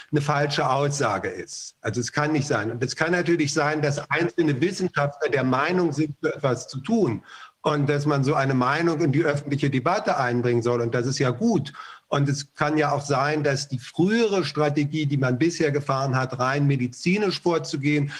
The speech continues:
verfehlt ist und dass eine andere Strategie besser wäre. Das kann ja alles sein, nur da muss man das als Debattenbeitrag einbringen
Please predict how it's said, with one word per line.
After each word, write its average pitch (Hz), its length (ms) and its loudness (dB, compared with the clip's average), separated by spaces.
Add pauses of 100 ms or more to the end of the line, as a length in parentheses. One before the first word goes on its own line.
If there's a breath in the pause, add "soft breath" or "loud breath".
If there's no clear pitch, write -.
(160 loud breath)
verfehlt 170 560 0
ist 180 140 0
und 151 120 0
dass 147 200 0
eine 151 120 2
andere 151 300 2
Strategie 143 460 0
besser 175 400 0
wäre. 127 240 0
Das 123 180 -4
kann 165 220 2
ja 160 100 2
alles 135 300 0
sein, 175 320 2
nur 151 100 4
da 139 120 2
muss 170 240 2
man 156 120 2
das 143 200 -2
als 131 260 -4
Debattenbeitrag 180 1080 -2
einbringen 160 460 2